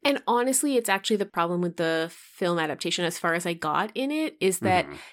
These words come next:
Speaker 1: it's significantly less edgy than,
Speaker 2: Oh,
Speaker 1: like,
Speaker 2: sure.
Speaker 1: Girl
Speaker 2: Of
Speaker 1: Meets
Speaker 2: course.
Speaker 1: World. No, I mean, like, not just more, less edgy than the original film, less edgy than, like, other Sabrina Carpenter vehicles on Disney. <laughs>
Speaker 2: Mm.
Speaker 1: It's very, very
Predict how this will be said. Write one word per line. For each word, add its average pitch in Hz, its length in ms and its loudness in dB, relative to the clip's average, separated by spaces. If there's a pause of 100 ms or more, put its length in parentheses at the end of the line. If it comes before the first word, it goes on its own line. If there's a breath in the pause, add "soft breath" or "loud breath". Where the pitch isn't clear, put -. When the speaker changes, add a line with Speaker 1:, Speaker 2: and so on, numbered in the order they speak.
(340 loud breath)
Speaker 1:
it's 226 180 0
significantly 214 720 2
less 160 400 2
edgy 185 600 0
than, 170 240 2
Speaker 2:
Oh, 139 60 4
Speaker 1:
like, 143 100 -2
Speaker 2:
sure. - 160 -6 (160)
Speaker 1:
Girl 185 220 4
Speaker 2:
Of 165 60 2
Speaker 1:
Meets - 200 -2
Speaker 2:
course. 160 160 -6
Speaker 1:
World. - 280 -6 (140)
No, 208 240 4
I 202 60 2
mean, 202 160 4
like, 180 180 2
not 220 220 2
just 226 200 0
more, 202 320 2
less 180 260 2
edgy 170 180 0
than 160 140 0
the 151 120 -2
original 147 300 -4
film, 165 280 -4
less 202 240 2
edgy 185 260 4
than, 165 180 -2
like, - 320 -6 (440)
other 175 300 4
Sabrina 175 480 2
Carpenter 170 460 -2
vehicles 151 560 -2
on 143 240 0
Disney. 175 460 0 (120)
<laughs> - 120 -10
Speaker 2:
Mm. 95 480 0
Speaker 1:
It's 196 180 0
very, 175 580 0
very 156 480 -4